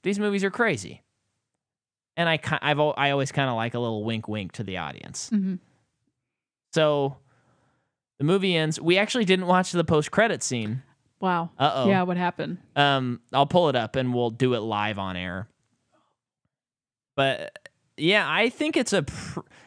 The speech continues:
Speaker 1: it's, like, an okay movie, but it's a horrible Pirates movie.
Speaker 2: Oh my gosh. Yeah.
Speaker 1: Because I, I feel like it had, it had the, um,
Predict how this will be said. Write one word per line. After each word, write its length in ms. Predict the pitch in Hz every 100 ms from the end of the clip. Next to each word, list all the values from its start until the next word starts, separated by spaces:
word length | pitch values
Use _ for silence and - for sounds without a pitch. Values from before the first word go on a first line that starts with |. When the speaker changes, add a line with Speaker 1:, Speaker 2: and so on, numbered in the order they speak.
| _
Speaker 1:
it's, 200 | 214 220
like, 220 | 269 247
an 120 | 226 208
okay 520 | 262 208 202 202 190
movie, 480 | 143 127 131 147 196
but 140 | 160 156
it's 140 | 139
a 160 | 127 110 110 -
horrible 600 | - - 170 180 151 127
Pirates 560 | 117 - 110 92 - -
movie. 400 | 101 76 55 95 -
Speaker 2:
Oh 280 | 330 320 226
my 220 | 180 151 _
gosh. 580 | 214 208 190 190 - - - _
Yeah. 500 | 202 208 208 202 202 - - _ _ _ _ _ -
Speaker 1:
Because 300 | 190 220 208
I, 100 | 208
I 140 | 185 190
feel 300 | - 254 240
like 180 | 202
it 120 | 180 151
had, 420 | 170 180 185 165
it 160 | 147 147
had 380 | 170 180 185 156
the, 240 | 156 147
um, 400 | 135 120 110 101